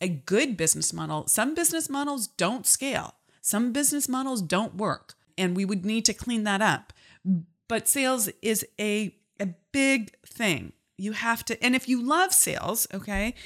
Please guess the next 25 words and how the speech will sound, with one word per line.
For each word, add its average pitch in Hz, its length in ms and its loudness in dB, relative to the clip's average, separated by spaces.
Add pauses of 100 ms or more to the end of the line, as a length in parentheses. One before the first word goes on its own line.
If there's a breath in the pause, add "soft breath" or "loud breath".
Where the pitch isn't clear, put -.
(120 loud breath)
if 196 100 -8
you 240 180 2
already 285 380 4
know 208 160 2
you 190 340 -2
love 175 220 -2
sales, 165 300 -4
but 180 200 -4
you 196 60 2
still 254 420 2
have 233 160 -4
a 202 60 -10
cash - 360 -2
flow 285 200 -4
problem, 302 540 -2 (580 loud breath)
there 247 100 2
could 233 180 -2
be 254 100 0
a 240 40 0
number 208 380 0
of 175 80 -2
things 151 420 -2 (680)
going 320 300 0
on. 156 240 -4
One, 220 320 4